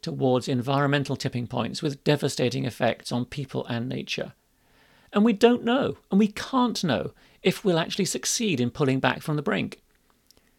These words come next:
This isn't just a technically complex situation. It's also emotionally complex for us, our families, our colleagues, and for people across the world.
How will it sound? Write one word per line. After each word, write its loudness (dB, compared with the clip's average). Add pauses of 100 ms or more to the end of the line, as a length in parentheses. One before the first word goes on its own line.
(240)
This 0
isn't -2
just -2
a -2 (160)
technically -4
complex -6
situation. -2 (560)
It's -4
also 2 (220)
emotionally 2
complex -6 (320)
for -14
us, 0
our -2
families, -2
our -2
colleagues, -2
and -2
for -8
people -4
across -4
the -4
world. -4